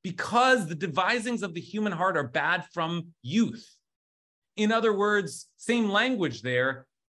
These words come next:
I, I, I recognize now that from a very early age, we're,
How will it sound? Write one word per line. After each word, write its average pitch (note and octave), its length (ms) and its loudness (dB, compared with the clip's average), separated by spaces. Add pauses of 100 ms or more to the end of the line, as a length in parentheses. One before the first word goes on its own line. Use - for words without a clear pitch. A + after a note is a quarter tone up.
(640)
I, F3 120 -4 (200)
I, G#3+ 440 0
I A#3 140 2
recognize B3 840 0
now C3 560 -2 (160)
that F#3 160 -6
from A3+ 140 0
a A3 60 0
very B3 340 4
early A3+ 480 -2
age, D#3+ 840 -2 (720)
we're, B3 360 0